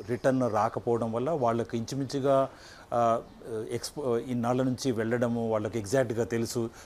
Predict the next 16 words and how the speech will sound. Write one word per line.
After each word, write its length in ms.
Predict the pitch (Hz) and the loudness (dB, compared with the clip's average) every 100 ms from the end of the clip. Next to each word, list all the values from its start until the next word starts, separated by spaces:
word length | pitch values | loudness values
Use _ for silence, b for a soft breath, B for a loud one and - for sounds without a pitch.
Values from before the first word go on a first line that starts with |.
| - | -8
సిక్స్ 320 | - 147 - | -4 -4 0
మంత్లీ, 640 | 139 143 - 135 127 117 | 2 2 0 0 0 0
every 180 | 113 127 | -2 -2
సిక్స్ 340 | 127 127 - | -2 -6 -4
మంత్స్ 420 | 131 139 135 139 120 B B | 0 0 2 2 2 B B
ఈ 140 | 127 131 | 0 0
క్రూ 200 | - 139 | 2 6
రావడము, 540 | 135 120 120 117 117 117 | 8 10 8 4 2 2
వెళ్ళడం 320 | 113 110 113 | 2 2 2
అవుతుందని. 560 | 107 113 107 98 117 196 B B B 151 | 2 0 -4 -4 -6 -6 B B B 6
So 220 | 151 156 151 | 8 8 6
ఆ 140 | 139 135 | 6 8
విధంగా 320 | 135 190 185 | 6 4 6
వాళ్ళకి 280 | 147 131 - | 6 4 4
తెలిసిపోయింది 500 | 135 135 151 151 143 | 0 2 0 2 2
ఏంటంటే, 640 | 123 127 120 156 151 113 | 2 0 2 4 6 4